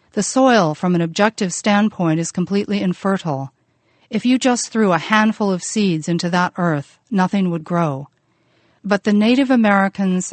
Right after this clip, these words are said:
have been cultivating that soil for generations. They have a deep connection to that earth, and they care for it.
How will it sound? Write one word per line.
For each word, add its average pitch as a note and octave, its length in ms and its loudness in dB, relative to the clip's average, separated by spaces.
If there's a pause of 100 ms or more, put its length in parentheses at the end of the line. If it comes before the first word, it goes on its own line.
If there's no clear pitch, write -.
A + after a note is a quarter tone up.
have F#3+ 160 -2
been F#3+ 160 2
cultivating G#3 720 0
that F3+ 220 -2
soil F3+ 420 0
for - 160 -8
generations. E3+ 1040 -2 (800)
They G3+ 120 -2
have G#3 180 2
a F3+ 40 2
deep A3 380 -4
connection G3 680 -2
to F3 140 -4
that E3+ 280 0
earth, E3 520 -2 (320)
and F#3 140 2
they F3 100 0
care G3+ 420 -2
for D3+ 300 -8
it. - 260 -14